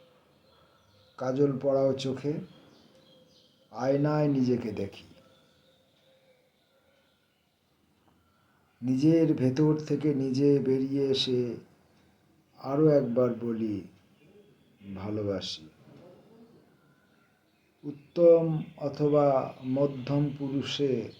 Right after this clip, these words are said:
আমাদের ব্যাকরণ যতই রচিত হোক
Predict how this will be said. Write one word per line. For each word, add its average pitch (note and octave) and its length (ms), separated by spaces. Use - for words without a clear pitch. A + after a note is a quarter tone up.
আমাদের D3+ 540
ব্যাকরণ C#3 640
যতই C3 520
রচিত B2 400
হোক A2 400